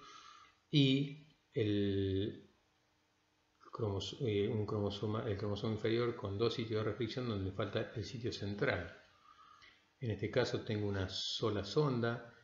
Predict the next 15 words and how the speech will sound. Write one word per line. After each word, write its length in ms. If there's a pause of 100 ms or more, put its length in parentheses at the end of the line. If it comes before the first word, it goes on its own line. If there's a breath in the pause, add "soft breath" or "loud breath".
(360 loud breath)
eh, 880
que 100
me 100
va 80
a 40
ident-, 520 (140)
o 200
tengo 160
una 120
sonda 220
que 80
me 60
va 60
a 40
identificar 800